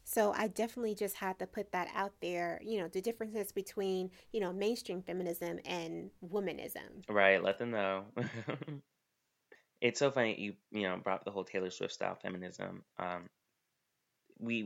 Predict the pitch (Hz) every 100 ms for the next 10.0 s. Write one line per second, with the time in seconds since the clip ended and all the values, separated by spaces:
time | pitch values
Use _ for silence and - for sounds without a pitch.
0 | - 113 110 135 135 139 117 - 95 92
1 | 95 101 - - 95 92 92 - - -
2 | 104 101 95 92 98 - - 92 92 92
3 | 95 92 92 110 123 104 101 98 95 -
4 | - _ - 107 95 98 - 95 90 -
5 | _ _ - 107 98 95 95 95 90 92
6 | 92 95 117 131 _ _ - - - _
7 | - - 117 120 120 117 104 101 98 98
8 | 95 - - _ 104 92 95 - _ -
9 | - 95 95 - 110 101 - - 95 92